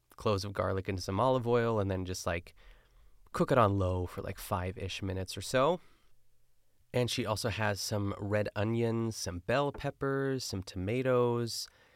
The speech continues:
fresh mozzarella, and goat cheese. <laughs> And after she says goat che-, uh, goat cheese, she's like, "I like Montrachet."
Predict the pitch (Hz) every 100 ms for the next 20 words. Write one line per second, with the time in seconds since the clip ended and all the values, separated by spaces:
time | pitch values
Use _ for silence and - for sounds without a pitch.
0 | _ - - 139 - 127 123 - 117 110
1 | 107 107 107 107 101 95 92 - 101 -
2 | - 98 - - - - - 135 110 117
3 | 110 107 - 98 98 - 98 92 - -
4 | - 98 95 92 98 - 101 92 101 101
5 | 101 - 143 143 117 104 104 104 - 110
6 | 98 104